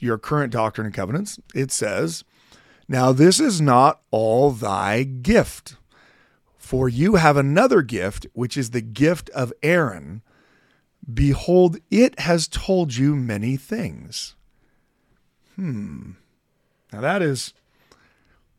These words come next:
what is this gift of Aaron, right? So, I mean, I don't know how many times you, you read that and, like, he has the gift of Aaron,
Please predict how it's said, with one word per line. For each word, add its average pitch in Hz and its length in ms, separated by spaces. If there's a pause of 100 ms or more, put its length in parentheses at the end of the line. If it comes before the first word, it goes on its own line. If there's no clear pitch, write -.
(440)
what 160 160
is 147 100
this 147 160
gift 131 440
of 120 100
Aaron, 156 240
right? 139 180
So, 160 160
I 151 60
mean, 156 240
I - 80
don't 240 100
know - 140
how 143 60
many 151 180
times 135 280
you, 117 200
you 117 160
read 175 220
that 123 220
and, 120 60
like, 117 260
he 143 200
has 147 160
the 135 100
gift 151 380
of 123 200
Aaron, 117 560